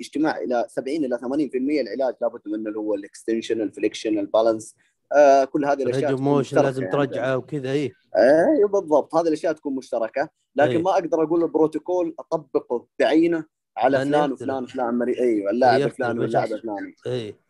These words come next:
Speaker 2: لكن،
Speaker 1: أيوة، نعم،
Speaker 2: لكن
Speaker 1: بالضبط.
Speaker 2: الإجماع عمومًا كحالة رياضية، واحد مجالها بالرياضي-، بالرياضة عمومًا ضروري
Speaker 1: مم.
Speaker 2: عملية، لأن في حالات يجيه أعرفه كبير من أخوي أبوي،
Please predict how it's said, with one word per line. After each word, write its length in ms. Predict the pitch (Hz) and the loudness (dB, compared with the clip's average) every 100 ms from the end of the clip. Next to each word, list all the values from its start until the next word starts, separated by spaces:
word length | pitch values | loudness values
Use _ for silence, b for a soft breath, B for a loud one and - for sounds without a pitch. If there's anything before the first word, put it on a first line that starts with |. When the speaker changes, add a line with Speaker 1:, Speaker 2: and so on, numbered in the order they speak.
| _ _ _ | _ _ _
Speaker 2:
لكن، 180 | 120 113 | 4 6
Speaker 1:
أيوة، 400 | 113 120 123 143 | 8 8 6 6
نعم، 200 | 151 156 | 6 4
Speaker 2:
لكن 100 | 131 | 2
Speaker 1:
بالضبط. 200 | 170 180 | 0 0
Speaker 2:
الإجماع 560 | 151 147 170 180 131 135 | -2 -2 0 0 -2 -6
عمومًا 480 | 143 147 123 120 104 | -4 -4 -4 -8 -10
كحالة 460 | 135 123 165 147 | -8 -2 0 0
رياضية، 520 | 135 135 131 139 123 117 | -2 -4 -4 -10 -12 -8
واحد 580 | 139 143 139 123 131 - | -6 -4 -6 -10 -14 -10
مجالها 580 | 131 127 151 135 123 117 | -6 0 0 2 -2 -4
بالرياضي-، 420 | 123 120 120 127 _ | -8 -6 -6 -8 _
بالرياضة 460 | 120 127 139 117 110 | -4 2 2 2 0
عمومًا 460 | 120 143 135 165 - _ _ _ - | 0 0 0 -2 -4 _ _ _ -10
ضروري 420 | 117 131 156 143 | -6 -2 -2 -4
Speaker 1:
مم. 60 | 117 | -4
Speaker 2:
عملية، 560 | 123 113 104 101 101 _ _ _ _ | -4 -6 -10 -14 -16 _ _ _ _
لأن 220 | 117 127 120 | -6 -4 -2
في 200 | 156 143 | -4 -2
حالات 440 | 151 160 151 156 143 b b b _ | 0 2 2 0 -4 b b b _
يجيه 480 | 123 120 160 156 - - | -14 -10 -8 -8 -8 -12
أعرفه 680 | 110 - 147 170 151 135 120 | -16 -4 0 2 2 -2 -4
كبير 440 | - 131 151 139 | -8 -4 -2 -2
من 140 | 117 131 | -4 -6
أخوي 220 | 147 139 | 0 0
أبوي، 340 | 135 151 170 | 0 -4 -4